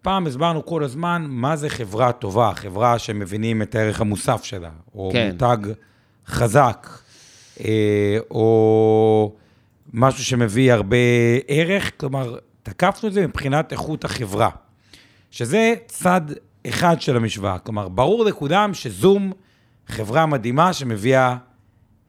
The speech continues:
Speaker 1: ערך לעולם. זה עדיין לא אומר שזום היא מניה טובה, כי יש את צד המחיר.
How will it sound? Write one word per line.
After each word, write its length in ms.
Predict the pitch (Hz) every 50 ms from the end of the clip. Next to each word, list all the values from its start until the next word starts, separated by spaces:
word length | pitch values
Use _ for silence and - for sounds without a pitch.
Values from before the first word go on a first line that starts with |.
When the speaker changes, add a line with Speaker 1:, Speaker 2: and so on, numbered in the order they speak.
| _ _ _ -
Speaker 1:
ערך 360 | 143 151 143 143 131 - 120
לעולם. 460 | 110 107 104 104 107 98 87 82 82 - _ _ _ _ _ _ _ _ _ _ _ -
זה 220 | 85 85 98 101
עדיין 360 | 101 95 156 180 214 208 190
לא 80 | 190 202
אומר 440 | 196 196 208 240 254 254 247 240 214
שזום 380 | - - 135 110 113 180 185
היא 160 | 196 185 165 143
מניה 580 | 135 135 135 131 131 127 123 127 156 165 165
טובה, 320 | - - 127 101 92 92 85
כי 140 | - -
יש 180 | 139 139 120 143
את 60 | 127
צד 320 | - - 156 143 143 127 139
המחיר. 580 | 135 131 127 120 - - 147 127 107 95 87